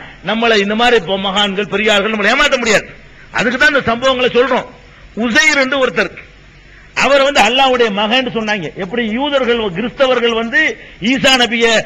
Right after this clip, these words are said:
அல்லாஹ்வுடைய மகன் சொன்னாங்களோ, அதே மாதிரி யூதர்கள் யார சொன்னாங்கன்னு கேட்டா உசைருங்கிறவரை அல்லாஹ்வுடைய மகன். காலத்தில் யஹூது உசைர் இப்னுல்லாஹ், யூதர்கள் சொல்கிறார்கள் உசைர் அல்லாஹ்வுடைய மகன்கிறாங்க.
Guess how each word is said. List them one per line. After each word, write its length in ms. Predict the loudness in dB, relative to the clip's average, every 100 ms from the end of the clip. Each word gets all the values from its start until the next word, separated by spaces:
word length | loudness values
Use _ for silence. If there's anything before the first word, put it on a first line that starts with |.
| -4
அல்லாஹ்வுடைய 460 | -4 0 2 2 0
மகன் 280 | -2 -2 -4
சொன்னாங்களோ, 680 | -4 -6 -6 -4 -2 0 -2 -12 -20 -20 -6
அதே 280 | -2 -2
மாதிரி 540 | 2 2 2 0 -2 -2
யூதர்கள் 500 | 0 2 2 2 2
யார 200 | 2 2 2
சொன்னாங்கன்னு 460 | -2 -2 -4 -2
கேட்டா 420 | -2 2 2 2 -2 -14 -10
உசைருங்கிறவரை 880 | -6 0 2 2 2 4 4 4 4 4 2
அல்லாஹ்வுடைய 320 | 2 2 0
மகன். 360 | 0 -2 -4 -6
காலத்தில் 500 | -2 0 0 -2 -2
யஹூது 320 | -2 -2 0 0 -4 -8
உசைர் 360 | -2 0 0
இப்னுல்லாஹ், 640 | -2 -2 -4 0 0 2 0 -6 -20 -20 -12
யூதர்கள் 480 | -4 -2 0 0 0
சொல்கிறார்கள் 720 | -2 -2 2 2 2 0 -2 -6 -6
உசைர் 380 | -2 0 2 4
அல்லாஹ்வுடைய 380 | 2 2 0 -4
மகன்கிறாங்க. 500 | -4 -4 -4 -6 -6